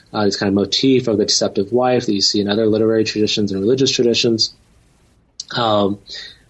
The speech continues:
but it's built upon here, and so a number of the Imams are, uh, said to have been poisoned by their wives, um, <clears throat> and some of the, the polemical discussions of Aisha, uh, the, the young wife of the Prophet Muhammad,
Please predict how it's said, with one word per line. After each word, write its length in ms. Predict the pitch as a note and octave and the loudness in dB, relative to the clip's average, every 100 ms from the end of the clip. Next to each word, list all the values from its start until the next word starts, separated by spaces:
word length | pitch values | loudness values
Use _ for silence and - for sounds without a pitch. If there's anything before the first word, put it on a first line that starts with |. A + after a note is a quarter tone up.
| _ | _
but 200 | A#2 A#2 | -4 0
it's 100 | G#2+ | 0
built 220 | - D3 - | 0 0 0
upon 240 | A#2+ G#2+ | -2 -4
here, 240 | G#2 G#2 | -2 0
and 120 | G#2 G2+ | 0 0
so 140 | G#2+ | 0
a 60 | G#2 | 0
number 260 | A2 A2+ | 0 0
of 100 | G#2 | 0
the 100 | G#2+ | -2
Imams 460 | G2 G2 G2 F#2+ G#2+ | -2 -2 -2 -4 -6
are, 360 | G#2 F#2+ F#2+ - _ _ _ | -4 -2 -2 -6 _ _ _
uh, 200 | G2 F#2 | -8 -4
said 200 | F#2 G#2+ | -2 0
to 60 | F#2+ | 0
have 80 | F2+ | -2
been 160 | F2 | -4
poisoned 760 | - C3 B2+ B2 C3 A#2 A2+ - | -2 2 4 2 2 0 -2 -4
by 280 | G#2 G#2 G2+ | -4 -2 0
their 180 | G#2 G#2 | 2 2
wives, 800 | G2+ G2+ G2+ G2 G2 - - - _ - | 2 0 0 0 -2 -2 -4 -16 _ -16
um, 640 | A2+ G#2 G2 F#2+ G2+ G2+ - G#3 - G3+ | -8 -4 -2 -2 -4 -6 -6 -4 0 0
<clears throat> 340 | E3+ C#3 - - | 2 0 -4 -4
and 220 | A#2+ A2+ | -2 0
some 160 | C#3+ C#3 | 2 2
of 160 | B2 | 2
the, 400 | A#2+ A2+ A2+ G#2+ - - _ _ | 2 4 4 2 -4 -20 _ _
the 200 | G#2 G#2+ | -2 0
polemical 480 | G#2 A2+ A2+ A2+ A2 | 0 0 0 2 0
discussions 720 | G2 - G#2 - G#2 G2 - - | -2 -2 -2 -2 -2 0 -2 -2
of 320 | G2+ F#2+ F#2 - - | -6 -6 -10 -12 -6
Aisha, 640 | G#2 A#2 - B2+ A#2 A2+ - - - _ - | 0 2 2 2 0 -2 -8 -20 -20 _ -14
uh, 440 | F#2+ F#2 G2 G#2 - | -10 -8 -6 -8 -6
the, 340 | G#2 G2 F#2+ G2 | -2 0 0 -2
the 100 | G2 | 0
young 260 | G2 F#2+ | 0 0
wife 300 | F#2+ F#2+ F#2+ | 0 -2 -2
of 100 | G2 | -4
the 100 | F2+ | -4
Prophet 260 | - F#2+ G2+ | -6 -6 -4
Muhammad, 400 | G2 C3+ C#3+ | -2 0 0